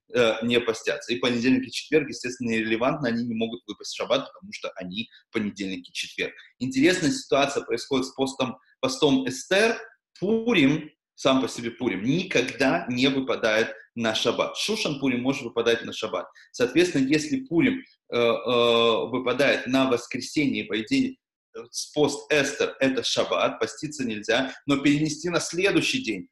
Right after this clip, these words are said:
ты тоже не можешь, потому что следующий день – это Пурим, поэтому пост Эстер делают в четверг, так как нельзя поститься в канун шаббата. Хотя единственный пост, который может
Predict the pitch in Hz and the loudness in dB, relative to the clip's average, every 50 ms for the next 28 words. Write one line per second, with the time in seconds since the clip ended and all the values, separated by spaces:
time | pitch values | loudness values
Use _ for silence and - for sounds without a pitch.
0 | _ _ - 131 147 165 151 131 139 139 143 151 156 135 - 123 - - 123 120 | _ _ -4 0 4 4 4 4 4 4 4 4 2 2 0 -4 -6 -6 -6 -4
1 | - 151 151 135 131 127 123 120 143 147 131 131 139 139 - 120 - - - 131 | -2 -2 -2 -2 -4 -6 -4 -2 -2 -2 -2 -2 -2 -2 -2 -4 -4 -4 -4 -2
2 | 104 107 131 180 220 - - - - _ - - 120 117 135 156 - 139 131 120 | 0 0 0 0 -2 -4 -10 -20 -20 _ 0 2 4 6 4 4 4 2 0 0
3 | 110 - 131 131 131 - - - - - 170 196 185 151 120 139 147 151 151 151 | -2 -2 -2 -2 -2 -4 -8 -6 0 2 4 4 4 2 2 2 4 4 2 0
4 | 151 - - - - 127 139 160 170 - - - _ _ - - - - 139 - | -2 -8 -16 -6 0 2 4 4 4 2 -2 -12 _ _ -6 -2 -2 -2 -2 -2
5 | - 127 139 139 113 - - - - - - _ _ - 131 117 - - - - | -2 2 4 4 4 2 0 -4 -12 -16 -20 _ _ 0 0 0 0 -2 -4 -2
6 | 135 127 120 113 110 110 135 139 151 151 - 113 113 - - 139 139 139 - 120 | -2 -2 0 -2 -2 0 0 0 2 0 -2 -6 -8 -6 -4 -6 -6 -4 -6 -12
7 | - - - 117 117 117 113 110 - - _ _ - - - 127 113 113 113 95 | -8 -6 -4 -4 -2 -2 -4 -6 -8 -10 _ _ -8 -4 -2 0 2 2 2 0
8 | - - - - - _ _ _ - - - 151 - - - 117 90 87 113 131 | 0 -2 -8 -14 -16 _ _ _ -4 0 0 0 2 2 2 2 2 2 0 -2
9 | - - 127 127 131 - 175 180 - - 160 147 139 - - 147 147 120 110 - | -4 -6 -6 -6 -4 -4 -6 -6 -6 -2 0 0 0 2 2 2 2 2 0 -2
10 | - - - - 117 117 117 127 131 135 135 131 120 | -6 -6 -2 0 0 0 0 0 0 0 0 0 -4